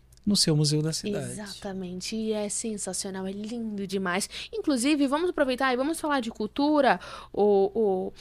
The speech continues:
Speaker 2: o Léo, que a gente fala que é uma síntese dos elementos folclóricos, musicais, é,
Speaker 1: Sim.
Speaker 2: religiosos, linguísticos e tudo mais. Os portugueses, os europeus, trouxeram várias influências, não só eles, né? Você já tava falando, não somente eles, mas dentre outros também.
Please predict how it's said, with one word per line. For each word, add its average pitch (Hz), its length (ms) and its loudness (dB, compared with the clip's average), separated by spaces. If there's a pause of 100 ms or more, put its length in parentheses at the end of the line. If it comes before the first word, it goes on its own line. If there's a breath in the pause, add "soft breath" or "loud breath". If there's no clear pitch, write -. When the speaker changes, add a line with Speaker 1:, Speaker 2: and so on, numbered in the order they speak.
(240 loud breath)
Speaker 2:
o 220 100 0
Léo, 208 220 6
que - 80 0
a - 20 2
gente 247 180 -2
fala 262 220 2
que 262 80 -4
é 269 60 0
uma 269 100 0
síntese 269 400 -4
dos 254 160 -4
elementos 262 460 0
folclóricos, 214 800 -6
musicais, 202 1040 -6 (240 loud breath)
é, 190 340 0
Speaker 1:
Sim. 190 80 -4
Speaker 2:
religiosos, 202 800 2
linguísticos 208 720 -4
e 220 60 -4
tudo 240 240 -2
mais. 185 360 -4 (380 loud breath)
Os 277 80 2
portugueses, 269 800 4
os 196 40 2
europeus, 226 760 2 (440 soft breath)
trouxeram 247 680 4
várias 240 520 6
influências, 240 380 0
não 370 160 -2
só 381 280 2
eles, 233 180 -2
né? 240 160 2
Você 269 180 0
já 247 120 0
tava 254 160 2
falando, 233 260 -2
não 285 200 2
somente 277 520 2
eles, 190 380 0
mas 208 260 0
dentre 262 380 0
outros 233 400 2
também. 170 420 -2